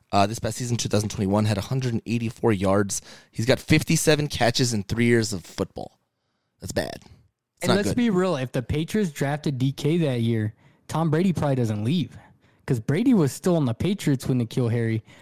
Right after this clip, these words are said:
Speaker 2: for the first year.
Speaker 1: That's
Speaker 2: 'Cause
Speaker 1: some
Speaker 2: he, he hated him. He, I remember
Speaker 1: Yeah.
Speaker 2: specifically he hated him. Like,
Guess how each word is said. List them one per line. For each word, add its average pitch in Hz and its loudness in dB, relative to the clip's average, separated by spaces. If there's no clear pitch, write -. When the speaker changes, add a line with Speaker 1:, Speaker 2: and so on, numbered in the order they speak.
Speaker 2:
for 120 0
the 127 0
first 131 -2
year. 151 2
Speaker 1:
That's 113 2
Speaker 2:
'Cause 98 2
Speaker 1:
some - 0
Speaker 2:
he, - -4
he 156 0
hated 180 0
him. 107 -10
He, 175 0
I 151 -2
remember 214 4
Speaker 1:
Yeah. 90 0
Speaker 2:
specifically 185 -2
he 156 2
hated 165 0
him. 135 0
Like, 135 -2